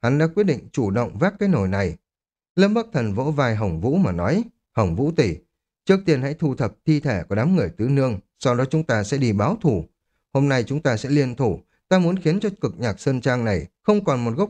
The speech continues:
cây ngọn cỏ, chó gà cũng không tha, cho dù có qua mười năm cũng là một mảnh đất ma quỷ."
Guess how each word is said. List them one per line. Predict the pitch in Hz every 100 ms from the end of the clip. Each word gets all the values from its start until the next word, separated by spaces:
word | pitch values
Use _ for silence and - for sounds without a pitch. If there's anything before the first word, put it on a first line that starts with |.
| -
cây | 139
ngọn | 113 110 85
cỏ, | 123 95 - _ _
chó | - 147 226
gà | 170 87
cũng | 147 160
không | 139 123
tha, | 127 113 - _ _ -
cho | 214
dù | 175 139
có | 202 202
qua | 185 185
mười | 131 113 90
năm | 113 131 101 _ _
cũng | 175 220
là | 165
một | 101 95
mảnh | 101 71
đất | 139 165
ma | 120 127
quỷ." | 127 135